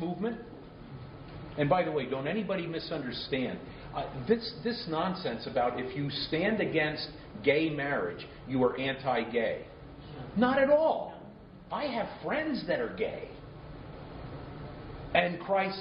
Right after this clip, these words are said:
died for gay people as well as he died for us, who are not gay. Well, <laughs> maybe somebody in here is.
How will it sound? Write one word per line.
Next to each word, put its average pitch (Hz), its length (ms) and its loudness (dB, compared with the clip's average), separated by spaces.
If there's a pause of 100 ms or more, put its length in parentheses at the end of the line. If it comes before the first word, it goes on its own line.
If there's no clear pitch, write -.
died 233 420 2
for 151 120 -2
gay 202 280 0
people 160 380 -4
as 156 160 -2
well 226 200 4
as 190 120 2
he 185 80 -2
died 185 360 4
for 190 200 0
us, - 440 -6 (1080)
who 190 100 10
are 185 120 6
not - 360 -2
gay. 110 320 -4
Well, 101 180 -6 (960)
<laughs> - 760 -6
maybe 107 260 4
somebody 143 400 4
in 151 80 -2
here 170 240 2
is. - 400 0